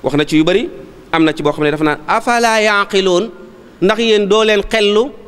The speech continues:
du ngeen ubbi seen xel yi di ci xalaat?" Ci suuratu Yaasin, aaya juróom benn fukk ak juróom ñett. "Afala taqiloon" bokkul ak "Afala yaqiloon",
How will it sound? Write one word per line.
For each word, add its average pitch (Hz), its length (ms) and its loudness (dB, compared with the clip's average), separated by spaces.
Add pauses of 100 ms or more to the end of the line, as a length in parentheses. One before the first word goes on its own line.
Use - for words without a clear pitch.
(120)
du 170 100 2
ngeen 220 140 2
ubbi 233 160 -2
seen 202 200 0
xel 196 180 0
yi 190 60 2
di 190 80 -4
ci 196 80 -2
xalaat?" 190 260 0 (880)
Ci - 120 -18
suuratu 156 300 -2
Yaasin, 135 460 0 (580)
aaya 135 220 0
juróom 139 160 0
benn 127 140 0
fukk - 140 -8
ak 117 60 -2
juróom 113 180 0
ñett. - 260 -6 (960)
"Afala 233 440 2
taqiloon" 214 540 0
bokkul 220 280 0
ak 202 80 -4
"Afala 208 300 0
yaqiloon", 226 500 0